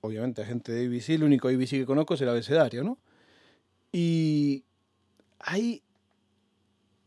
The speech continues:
el tipo dice, "No, no, espere, espere, déjeme ver una cosa, no sé qué". Se tomó cuatro días y me mandó el código. Evidentemente lo pagó, lo compró. Con ese código fui, me atendió otra vez la chica.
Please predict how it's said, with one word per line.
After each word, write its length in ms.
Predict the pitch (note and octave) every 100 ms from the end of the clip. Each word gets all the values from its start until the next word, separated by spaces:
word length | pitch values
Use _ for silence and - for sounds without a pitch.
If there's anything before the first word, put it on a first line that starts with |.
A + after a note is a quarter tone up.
| _ _ -
el 80 |
tipo 200 | - E3
dice, 140 | F3 F#3+
"No, 100 | G#3
no, 100 | G3+
espere, 260 | - G3+
espere, 260 | F#3 G3+ F#3+
déjeme 340 | F3+ - F3+
ver 140 | E3+ F#3
una 160 | E3+
cosa, 360 | D#3+ G#3+ G3+ F3
no 120 | D#3+
sé 140 | D#3 E3+
qué". 260 | A3 A#3+ - _ _ _ _ _ _ _
Se 240 | - - A#2+
tomó 340 | - B2 C3+
cuatro 440 | - C#3+ C3+ C3 C3
días 500 | F3 B3 A#3 - - _ _ _ _ _ -
y 80 |
me 120 | A2 G2
mandó 280 | F2+ F#2
el 60 | G2
código. 460 | - C#2+ G2 - - _ _ _ _ _ -
Evidentemente 580 | B2+ A2+ G#2 G#2 G#2 D3
lo 100 | D#3+
pagó, 320 | G2 B2+ - _
lo 100 | A#2+
compró. 320 | - G#2 C3+ D#3 _ _ _ _ _ _ _ _ _ _ _ _
Con 180 | - D#3+
ese 160 | D#3
código 320 | D3 F3 E3+ F3
fui, 440 | - D#4 D4+ D4 _ _ _ _ _ _ _ _ _ _ -
me 140 | D3+
atendió 300 | C3+ C3+ D#3+
otra 180 | E3+ E3
vez 100 | E3+
la 120 | E3+
chica. 380 | - A#3 - A3